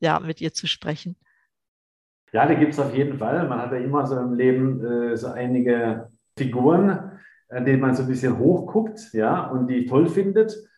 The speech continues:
Speaker 1: Ja.
Speaker 2: Und zum Beispiel, also in meinem Fall, wenn ich jetzt, äh, darüber nachdenke, mit dem ich gern mal so ein persönliches Gespräch führen würde, wäre zum Beispiel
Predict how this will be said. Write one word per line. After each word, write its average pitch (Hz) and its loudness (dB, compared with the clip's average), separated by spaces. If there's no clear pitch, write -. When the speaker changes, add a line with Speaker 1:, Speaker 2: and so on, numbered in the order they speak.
Speaker 1:
Ja. 165 -4
Speaker 2:
Und 131 -6
zum 135 -6
Beispiel, 135 0
also 123 0
in 110 -6
meinem 131 -4
Fall, 127 2
wenn 117 -4
ich 113 -6
jetzt, 113 -10
äh, 113 6
darüber 110 0
nachdenke, 120 -2
mit 110 -8
dem 113 2
ich 113 -4
gern 113 2
mal 107 2
so 110 -2
ein 107 -2
persönliches 110 -4
Gespräch 120 2
führen 131 2
würde, 123 2
wäre 107 -2
zum 110 -2
Beispiel 107 0